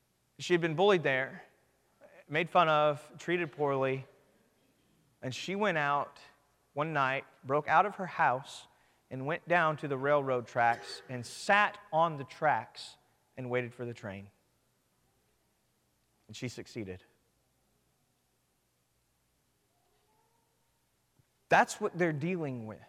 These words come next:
So when they come home and say they've had a bad day, when they come home and they're dealing with, with the things that happen in their life, it is real to them.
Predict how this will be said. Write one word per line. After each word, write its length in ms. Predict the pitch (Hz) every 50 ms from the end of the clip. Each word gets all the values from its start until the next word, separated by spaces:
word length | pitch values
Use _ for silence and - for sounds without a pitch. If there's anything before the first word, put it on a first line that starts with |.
| _ _ _ _ _ _ _ _ _ _ _ _ _ _ _ _ _ _ _ _ _ _ _ _ _ _ _ _ _ _ _ _
So 100 | - 156
when 80 | 170
they 120 | 220 262 262
come 200 | - 294 233 208
home 260 | 226 233 226 220 208
and 80 | 185
say 140 | - 196 185
they've 100 | 180 175
had 160 | 180 180 165
a 40 | 151
bad 240 | 131 123 127 127 127
day, 420 | - 233 285 277 254 269 262 226 - - - _ _ _ _ _ _ _ _ _ _ _ _ _ _ _
when 180 | - 160 160
they 120 | 160 160 160
come 240 | - - 196 190
home 340 | 190 196 214 220 220 208 202
and 140 | 202 190 185
they're 160 | 185 180 175
dealing 360 | 170 185 196 202 202 196 185
with, 280 | 170 175 175 170 160 -
with 240 | 160 170 170 165 -
the 80 | 156
things 320 | 143 - 208 202 196 175 151
that 160 | 170 165 -
happen 340 | - 247 254 233 - 226 208
in 100 | 190 180
their 160 | 175 170 165
life, 240 | 170 190 202 208 202 - - - - - _ -
it 140 | 190 220 226
is 200 | 240 226 190 180
real 580 | 185 160 160 175 208 226 226 226 214 202 190 160
to 260 | - - 190 185 170
them. 320 | 143 151 151 135 123 113